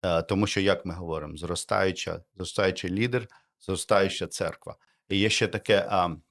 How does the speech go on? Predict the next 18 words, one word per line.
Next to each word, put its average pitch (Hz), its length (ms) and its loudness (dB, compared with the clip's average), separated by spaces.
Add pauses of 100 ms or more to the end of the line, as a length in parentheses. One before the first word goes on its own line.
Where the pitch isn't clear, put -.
(540)
слово, 117 540 2 (220)
яке 98 200 -6
я 95 200 2
завжди 95 380 0
ч-, - 200 -6
е, 87 260 0
читаю 85 440 -2
нашій 87 500 -2 (240)
команді, 110 420 0
це - 160 -4
що 87 260 -4 (400)
там, 92 260 -6
е, 98 80 -8
в 85 100 -12
Біблії 85 300 -2
так - 220 -10
написано, 85 400 -8
що - 260 -2